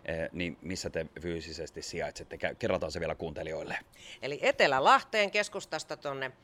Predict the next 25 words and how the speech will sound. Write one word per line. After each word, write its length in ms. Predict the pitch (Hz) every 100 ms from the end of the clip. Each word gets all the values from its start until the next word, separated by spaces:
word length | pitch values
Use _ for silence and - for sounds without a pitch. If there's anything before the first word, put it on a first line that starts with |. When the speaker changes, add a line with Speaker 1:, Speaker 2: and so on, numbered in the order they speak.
| - - -
Speaker 2:
tonne 220 | 127 123
Helsingin 500 | 220 208 196 175 165
suuntaan 480 | 170 156 143 143 143
Uudenmaan 460 | 143 131 127 120
katua 380 | 120 120 123 117
ja 160 | 113 110
Alavan 360 | 190 202 143
katu 220 | 151 190 107
kuusi 320 | 277 247 202
on 80 | 165
meidän 320 | 160 151 147
osoite 360 | 147 147 -
ja 100 | 123
pieni 240 | 120 143 135
koukkaus 460 | 139 131 - 120
tosta 260 | - - 117
liikennevaloista 840 | 120 117 110 107 107 107 110 -
ja 100 | 110
kauppa 320 | 233 233 202
näkyy 280 | 151 147 135
Uudenmaan 440 | 127 120 113 113 110
kadulle, 440 | 113 110 113 113
liput 300 | 131 139 -
liehuu 400 | 120 107 110 98
ja, 140 | 85